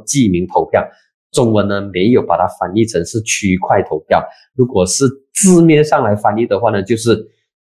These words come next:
这个，呃，这个什么区块投票，但是记名投票更适合啦。OK，OK，记名投票就会更适合。<clears throat> OK，啊，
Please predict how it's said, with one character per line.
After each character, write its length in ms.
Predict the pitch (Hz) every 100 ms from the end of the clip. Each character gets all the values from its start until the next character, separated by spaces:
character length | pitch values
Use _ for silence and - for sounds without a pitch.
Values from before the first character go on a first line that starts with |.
| _
这 140 | - 113
个， 420 | 110 107 104 101
呃， 500 | - 87 80 78 76 - 110 95 _ _ _ _ _ _ _ _
这 100 | 117
个 80 | 110
什 80 | 95
么 300 | 82 - -
区 220 | - 104
块 140 | -
投 120 | 104 85
票， 180 | 101 - - _
但 120 | - 117
是 380 | - 120 - -
记 180 | 147
名 180 | 123 107
投 200 | 104 92
票 280 | 95 104 101
更 220 | 131 107
适 240 | 104 - 101
合 160 | 90
啦。 180 | 87 85 -
OK，OK， 920 | 85 101 104 _ _ _ - 98 101
记 180 | - 117
名 100 | 98
投 140 | 92
票 180 | 90 104
就 140 | 101 101
会 100 | 98
更 220 | - 95
适 180 | - 92
合。 360 | 92 98 - - - - 156
<clears throat> 400 | - - _ _
OK， 340 | 127 131 - - _ _
啊， 1000 | 117 110 104 101 101 98 98 98 98